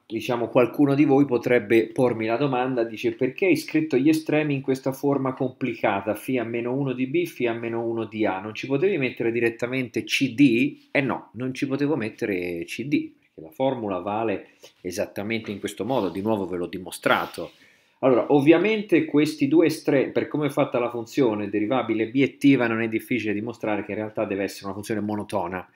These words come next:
quindi o crescente o decrescente è questo cambio di variabili. Quindi questi due estremi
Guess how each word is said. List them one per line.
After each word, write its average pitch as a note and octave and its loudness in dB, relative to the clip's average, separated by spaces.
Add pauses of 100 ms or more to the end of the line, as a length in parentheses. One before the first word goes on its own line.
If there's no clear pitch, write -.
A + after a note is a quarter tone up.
(300)
quindi A#2 0
o A2+ 4
crescente B2 0
o A2 -2
decrescente G2+ -2
è F2 -6
questo F#2 -8
cambio F#2 -8
di F2 -4
variabili. D#2+ -8 (440)
Quindi C#3 2
questi E3+ 6
due F#3+ 6
estremi C#3 2